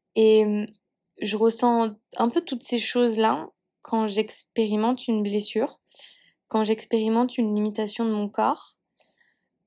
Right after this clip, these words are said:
Parce que si vous me suivez depuis longtemps, vous savez que je suis,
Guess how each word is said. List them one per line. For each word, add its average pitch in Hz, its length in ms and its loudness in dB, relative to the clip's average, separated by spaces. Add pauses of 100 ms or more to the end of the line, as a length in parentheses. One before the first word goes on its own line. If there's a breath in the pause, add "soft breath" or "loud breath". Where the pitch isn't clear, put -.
(120)
Parce 220 240 2
que 220 200 0
si 214 200 -2
vous 226 100 2
me 233 60 4
suivez 233 220 -2
depuis 254 220 -6
longtemps, 233 260 0
vous 196 80 -8
savez 240 560 0
que 220 60 -4
je 196 100 -8
suis, 220 560 -8